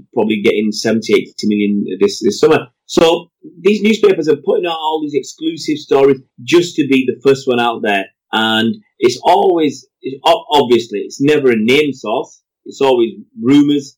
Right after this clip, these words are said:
or a respected source within the club, and these respected sources seem to sometimes know a, a hell of a lot of information, w-, and then suddenly it doesn't come to fruition, so you can't believe what you read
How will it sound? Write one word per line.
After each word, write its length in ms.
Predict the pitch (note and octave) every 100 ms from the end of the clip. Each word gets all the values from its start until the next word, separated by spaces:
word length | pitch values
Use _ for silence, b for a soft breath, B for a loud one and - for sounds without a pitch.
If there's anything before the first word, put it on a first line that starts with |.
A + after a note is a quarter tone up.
| _
or 280 | - G2+ G2+
a 20 |
respected 640 | A2 G#2+ - D3 - C3+ -
source 380 | C#3 C3 B2+ - A2
within 300 | A2 C3+ B2+
the 120 | A#2 -
club, 260 | C#3 B2+ - _ _
and 120 | A#2 D3+
these 180 | G#3+
respected 380 | G3+ - G3+ -
sources 420 | C#3 E3 F3+ C3+ -
seem 160 | F#3+
to 60 | F3
sometimes 640 | - G3+ G#3 G#3 G3+ A2 _ -
know 220 | B2 A#2
a, 280 | A2 - G2
a 160 | A#2 -
hell 280 | D3 F#3
of 80 | E3+
a 80 | B2+
lot 240 | C3 B2
of 80 | A#2+
information, 680 | A#2 A2 G#2+ C#3+ D#3 A2 G2 _ _ -
w-, 220 | D3 F3
and 140 | D#3+ F3
then 100 | F3+
suddenly 320 | F3 G3 G3
it 80 | F#3
doesn't 320 | F3+ F#3 F3+
come 120 | - F#3+
to 140 | F#3+ -
fruition, 420 | F#3+ A#3 - F3+
so 380 | - D3+ D3 - _ _ _ _ _ _ _ _
you 140 | F3 F#3+
can't 240 | - G#3 D#3
believe 240 | D3 D3
what 160 | B2+ B2
you 140 | A#2
read 180 | A#2